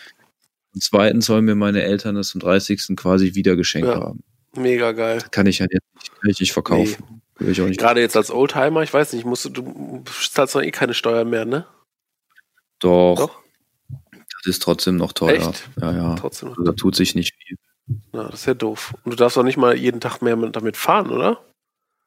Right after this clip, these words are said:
Speaker 2: Oder was gibt's da für Vorschriften? Ach, ist auch egal. Ich weiß es auch nicht.
Speaker 1: Nö, gibt's keine. Kannst du mitfahren. Ich glaub, du kannst es nicht, äh, du kannst mit einem Oldtimer,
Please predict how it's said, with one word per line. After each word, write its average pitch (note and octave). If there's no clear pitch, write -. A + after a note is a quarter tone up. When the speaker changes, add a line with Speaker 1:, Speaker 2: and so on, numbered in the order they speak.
Speaker 2:
Oder A#2+
was A#2+
gibt's -
da A#2
für A#2
Vorschriften? A2+
Ach, A#2
ist -
auch G#2
egal. G#2
Ich B2
weiß G#2
es G2
auch -
nicht. G#2+
Speaker 1:
Nö, F2
gibt's -
keine. F2
Kannst F2
du F2+
mitfahren. F2+
Ich F#2+
glaub, G#2
du A2
kannst A2
es A#2+
nicht, A#2
äh, G2+
du G2+
kannst G#2+
mit A#2
einem G#2+
Oldtimer, A#2